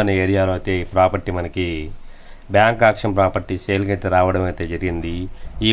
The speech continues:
వంద గజాలు తూర్పు ఫేస్లో అయితే ఇరవై ఇంటూ నలభై ఐదు కొలతలతో కేవలం తొమ్మిది లక్షలకే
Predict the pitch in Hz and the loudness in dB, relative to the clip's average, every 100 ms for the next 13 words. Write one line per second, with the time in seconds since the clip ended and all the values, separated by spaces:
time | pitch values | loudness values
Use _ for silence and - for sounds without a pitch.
0 | 101 104 110 110 117 117 104 92 113 117 | 4 4 2 4 4 4 2 -2 -2 -2
1 | 127 123 113 101 104 101 92 98 90 82 | -2 -2 -2 -2 -2 0 0 0 0 -4
2 | - - - - 101 113 123 117 107 107 | -10 -16 -12 -4 2 4 4 4 0 2
3 | 98 98 107 101 101 101 95 107 95 98 | 2 4 2 2 0 0 2 2 2 2
4 | 92 85 - 107 123 123 107 80 - - | 2 0 2 4 6 4 2 -2 -10 -16
5 | - - - - 110 127 135 123 - 117 | -18 -18 -8 -2 2 4 4 4 2 -2
6 | 107 117 | 2 2